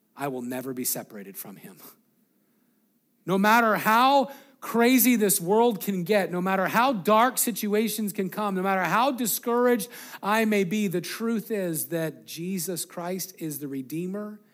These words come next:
He bought me back, and I've trusted him as my Savior, and there is hope. So if you've received Christ as your Savior, hey, find hope in the fact that you're redeemed.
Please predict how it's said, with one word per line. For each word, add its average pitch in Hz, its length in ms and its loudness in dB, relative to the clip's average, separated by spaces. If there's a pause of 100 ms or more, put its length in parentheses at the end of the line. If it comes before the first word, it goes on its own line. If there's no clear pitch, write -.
(560)
He 156 160 -6
bought 160 380 -4
me 165 220 -4
back, 190 360 -6
and 147 100 -10
I've 156 200 -4
trusted 170 400 -8
him 180 180 -4
as 165 100 -6
my 165 180 -6
Savior, 190 440 -4
and 143 300 -10
there 170 460 -2
is 139 640 -6 (300)
hope. - 380 -18 (1400)
So - 160 0
if 170 80 -2
you've 240 180 2
received 214 320 -2
Christ 208 320 -4
as 185 100 -6
your 185 80 -4
Savior, 208 540 -4 (460)
hey, 226 160 2
find 233 460 2
hope 233 440 2
in 180 220 -4
the 170 80 0
fact 196 360 -4
that 175 120 -4
you're 190 200 -4
redeemed. 208 600 -6